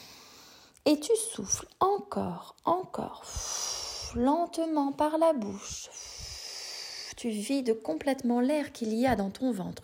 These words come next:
complètement. Et voilà, le gros dragon de la colère est devenu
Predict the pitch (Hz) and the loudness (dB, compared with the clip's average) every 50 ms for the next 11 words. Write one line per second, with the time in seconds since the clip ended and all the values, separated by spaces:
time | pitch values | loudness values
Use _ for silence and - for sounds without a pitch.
0 | _ - 330 349 339 - 247 233 233 - - 214 220 262 330 311 - _ _ _ | _ -10 -8 -8 -4 0 0 0 0 -2 -4 -2 -2 -2 -2 -4 -8 _ _ _
1 | _ _ _ _ _ _ _ _ _ _ _ _ _ _ _ _ - - 330 330 | _ _ _ _ _ _ _ _ _ _ _ _ _ _ _ _ -12 -4 -2 -2
2 | 330 320 302 262 247 247 254 247 240 220 196 185 - - _ _ _ _ _ - | -2 -2 -2 0 2 2 2 2 2 0 -2 -4 -8 -14 _ _ _ _ _ -20
3 | - - - - - _ - - 180 175 185 196 185 190 180 170 175 190 - 262 | -20 -20 -20 -20 -20 _ -2 2 6 8 8 8 8 4 0 -2 -2 -4 -2 0
4 | 285 330 320 311 285 247 - 202 202 240 247 208 190 180 170 170 220 247 220 180 | 2 4 8 8 8 8 8 6 4 4 4 2 0 -2 2 6 6 6 6 6
5 | 170 - - 120 - 185 165 - - - - - _ _ _ _ _ _ _ - | 0 2 2 2 2 2 0 -4 -12 -20 -20 -20 _ _ _ _ _ _ _ -20
6 | - - _ _ _ _ _ _ - 320 320 302 269 247 214 202 208 202 196 190 | -20 -20 _ _ _ _ _ _ 4 4 6 8 8 6 6 6 6 6 6 4
7 | 190 - | 2 0